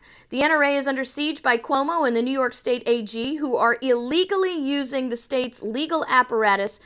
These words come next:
to take down and destroy this very important organization and others. It must get its act together quickly, stop the internal fighting,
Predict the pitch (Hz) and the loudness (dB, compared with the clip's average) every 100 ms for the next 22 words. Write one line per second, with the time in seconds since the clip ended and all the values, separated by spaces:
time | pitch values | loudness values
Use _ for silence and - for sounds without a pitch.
0 | - - - 262 214 302 339 320 285 277 | -20 -20 -10 -8 -4 -2 -2 0 2 2
1 | 254 220 233 - 269 269 269 247 233 214 | 0 -2 -6 -6 2 4 4 2 0 2
2 | 262 330 311 277 - 269 254 233 233 226 | 2 2 0 -4 -2 -4 0 -2 0 -2
3 | 233 220 220 226 208 208 190 - - - | -2 -2 -2 -4 -2 0 0 -4 -10 -20
4 | _ _ _ _ _ _ _ - 240 262 | _ _ _ _ _ _ _ 0 2 4
5 | 294 370 - - 226 277 294 254 247 - | 4 4 0 -8 -2 0 0 0 0 -4
6 | - 262 294 - 262 247 240 - 311 - | 0 2 2 -2 -2 0 0 -2 -2 -2
7 | 285 277 - 269 320 - 277 254 233 247 | -6 -6 2 4 4 2 -4 -4 -4 -4
8 | 214 196 - 330 339 320 294 | -2 -4 2 2 4 0 -4